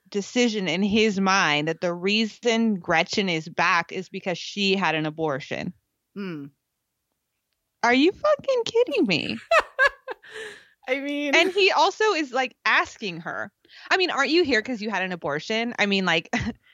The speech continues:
Speaker 1: so, like,
Speaker 2: Yeah.
Speaker 1: what? He has this problem with people's, like, sexuality and wanting to know about their past, you know? Like,
Speaker 2: Yeah.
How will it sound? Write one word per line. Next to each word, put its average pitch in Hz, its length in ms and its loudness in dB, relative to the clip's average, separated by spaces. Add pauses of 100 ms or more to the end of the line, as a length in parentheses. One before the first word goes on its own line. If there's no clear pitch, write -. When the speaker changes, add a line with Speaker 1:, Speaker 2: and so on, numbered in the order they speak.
(600)
Speaker 1:
so, 359 160 4
like, 311 220 4
Speaker 2:
Yeah. 165 600 -6
Speaker 1:
what? 466 540 0 (220)
He 370 340 2
has 392 300 2
this 349 200 -4
problem 392 600 -2
with 208 180 -4
people's, 330 440 -4
like, 226 180 -4
sexuality 254 840 0 (520)
and 180 180 0
wanting 202 280 2
to 254 140 -2
know 190 260 2
about 170 280 0
their 139 120 -2
past, - 640 -2
you 175 100 -4
know? 170 360 0 (480)
Like, 202 160 2
Speaker 2:
Yeah. 175 320 0